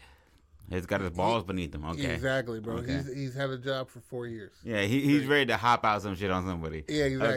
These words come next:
Speaker 1: Okay, um,
Speaker 2: All right, and, and so now,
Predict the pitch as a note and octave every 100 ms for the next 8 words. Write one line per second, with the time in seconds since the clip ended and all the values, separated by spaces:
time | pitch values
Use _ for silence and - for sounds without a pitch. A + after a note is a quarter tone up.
0 | A2 G2+ G2 G#2 G#2+ G#2 G2+ F#2 F2 -
1 | - - - - _ - - - - _
2 | _ _ - - C#3+ C3 - D3+ D3 D3+
3 | - D#3 D3 D3+ D3